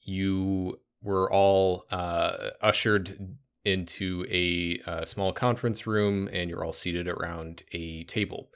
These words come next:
And, uh, there are several armed guards guarding the room on the outside, um, just because there's several containment breach events that were detected.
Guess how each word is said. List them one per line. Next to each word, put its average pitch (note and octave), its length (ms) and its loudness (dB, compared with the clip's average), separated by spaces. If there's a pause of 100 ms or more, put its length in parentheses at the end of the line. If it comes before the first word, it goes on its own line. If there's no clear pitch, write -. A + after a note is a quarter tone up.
And, F2 520 -6
uh, E2 360 -6 (100)
there F#2+ 160 0
are F2 60 -2
several G#2+ 360 4
armed G2+ 220 4
guards G2+ 320 6 (240)
guarding F#2 300 2
the F2 100 -2
room G2 260 2
on F2+ 100 0
the F2 100 2
outside, F2 720 0
um, F2 380 -6 (320)
just - 180 0
because F#2 480 2
there's F2+ 540 2
several F#2+ 640 2
containment F#2 440 -2
breach F2 220 -4
events F2 360 0
that F2 120 0
were E2+ 80 -6
detected. E2+ 580 -6